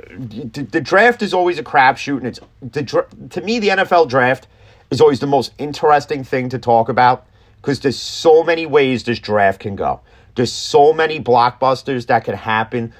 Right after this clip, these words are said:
There's so many trades that can happen. There's so many, "Oh my God, I can't believe this team drafted this guy" moment. You know, like the Giants and Daniel Jones. Same. Um,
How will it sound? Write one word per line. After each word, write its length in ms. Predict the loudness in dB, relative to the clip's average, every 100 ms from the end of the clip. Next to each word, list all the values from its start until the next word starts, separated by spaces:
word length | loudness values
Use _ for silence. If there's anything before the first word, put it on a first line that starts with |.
| _ _
There's 140 | -8 0
so 180 | 2
many 240 | 2 -2 -4
trades 560 | -6 0 2 2 -2
that 160 | -2 -2
can 120 | -4
happen. 640 | -4 0 0 0 -2 -2 -8 _ _
There's 160 | -6
so 300 | -2 4 4
many, 500 | 4 2 0 -2 -4 -8 _ _ _ 2
"Oh 140 | 2
my 140 | 4 2
God, 240 | 4 2
I 60 | 2
can't 300 | -4 -6 -4
believe 240 | -4 -2
this 160 | -2 -4
team 260 | -6 -6
drafted 480 | 0 2 2 0 -2
this 160 | -4 0
guy" 300 | 2 4 4
moment. 420 | 0 -2 -4 -6 _ _ _ _ _ _ -20 -6
You 100 | 0
know, 260 | 2 0 -2
like 320 | 0 0 -2
the 80 | -4
Giants 400 | 0 0 0 -4
and 80 | -2
Daniel 300 | -2 -2 -4
Jones. 360 | -4 -6 -10 _ _ _ _ _ _ _ _ _ _ _ _ _ _ _ _ _ -20 -20
Same. 440 | -6 -2 0 -2 -8 -20 -20 -20 -20 -20 -20 -20 -2
Um, 440 | 2 4 4 2